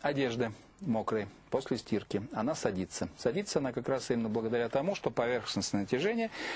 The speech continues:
притягивает друг к другу нити. Вот они, две притянутые друг к другу нити. Э, вот она, усадка. Усадка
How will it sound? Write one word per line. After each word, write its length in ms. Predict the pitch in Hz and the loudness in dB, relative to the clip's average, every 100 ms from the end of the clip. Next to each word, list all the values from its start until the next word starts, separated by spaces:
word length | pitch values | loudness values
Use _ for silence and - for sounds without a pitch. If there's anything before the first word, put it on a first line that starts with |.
| - | -2
притягивает 560 | - 214 254 254 240 214 | 2 4 4 4 4 2
друг 200 | 202 190 | 2 2
к 20 | |
другу 300 | 170 190 170 | 0 0 0
нити. 420 | 156 156 131 104 - - - | 0 0 0 -2 -2 -6 -2
Вот 180 | 135 | 0
они, 160 | 113 104 | 2 0
две 240 | 98 127 | 2 2
притянутые 580 | 117 117 127 113 98 101 | 2 2 4 2 2 0
друг 220 | 92 107 | 0 0
к 20 | 104 | 0
другу 260 | 101 95 | 0 0
нити. 380 | 113 226 - 214 - - - - - - - - - - | 0 0 0 -4 -4 -12 -10 -10 -10 -10 -10 -10 -10 -6
Э, 300 | - 50 52 | -4 -2 -2
вот 240 | 120 185 | -2 0
она, 240 | 190 160 175 | 2 2 0
усадка. 540 | 185 175 147 - 143 - - - - 180 | 0 0 0 -2 -4 -6 -20 -20 -10 -6
Усадка 560 | 113 - - - 151 | -2 0 0 2 -2